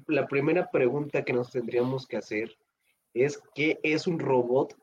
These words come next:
y qué no es un robot, porque decías tú, un robot que nos ayude a, pues, a sacar los cultivos y toda esta cosa, ¿no? O sea, ya remontándonos bien atrás, bueno, ni tanto, como cien años,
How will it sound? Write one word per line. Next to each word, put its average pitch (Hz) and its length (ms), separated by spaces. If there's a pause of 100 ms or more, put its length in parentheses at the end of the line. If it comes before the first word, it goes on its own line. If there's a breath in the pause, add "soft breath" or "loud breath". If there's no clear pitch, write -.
y 127 160
qué 156 200
no 156 140
es 143 120
un 127 120
robot, 123 480
porque 131 240
decías 147 440
tú, 165 220 (460)
un 190 140
robot 196 400
que 208 100
nos 160 180
ayude 151 580 (840)
a, 127 180
pues, - 140
a 131 60
sacar 147 380
los 139 500
cultivos 170 640
y 139 40
toda 147 180
esta 143 200
cosa, 120 260
¿no? 151 120
O - 460
sea, 131 140
ya 160 200
remontándonos 175 1080
bien 208 320
atrás, 180 440
bueno, 139 180
ni 131 100
tanto, 147 260
como 120 240
cien 143 160
años, 190 320